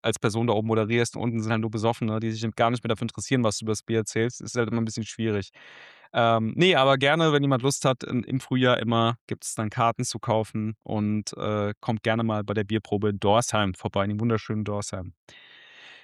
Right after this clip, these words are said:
Genau, ähm, ja, also autark auf jeden Fall guter Punkt, sehe ich genauso.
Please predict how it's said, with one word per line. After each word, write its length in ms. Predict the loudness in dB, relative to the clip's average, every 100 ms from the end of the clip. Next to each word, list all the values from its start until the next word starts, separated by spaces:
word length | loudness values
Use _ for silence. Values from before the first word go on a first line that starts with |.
| _
Genau, 340 | 4 6 4 2
ähm, 640 | 4 6 6 6 4 2 0 _ _ _ _ _ 2
ja, 240 | 4 4 2
also 240 | 4 4
autark 340 | 4 4 2
auf 80 | 2
jeden 120 | -2 2
Fall 260 | 4 4
guter 260 | 2 -2 0
Punkt, 320 | 0 -2 -2
sehe 100 | -4
ich 60 | -4
genauso. 440 | -2 -2 -2 -4